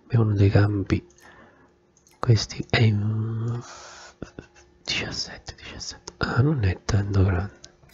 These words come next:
Quasi, quasi. Il contrattino me lo fo. Sei trentanove, sei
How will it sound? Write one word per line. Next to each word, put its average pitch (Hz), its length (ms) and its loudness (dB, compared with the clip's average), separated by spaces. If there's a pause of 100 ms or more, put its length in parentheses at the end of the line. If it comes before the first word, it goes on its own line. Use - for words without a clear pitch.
(480)
Quasi, 107 340 2
quasi. - 400 -2 (1700)
Il 123 360 8
contrattino 123 1040 2
me 104 180 2
lo 101 160 4
fo. - 220 0 (1200)
Sei - 380 2
trentanove, 127 640 6
sei 135 180 2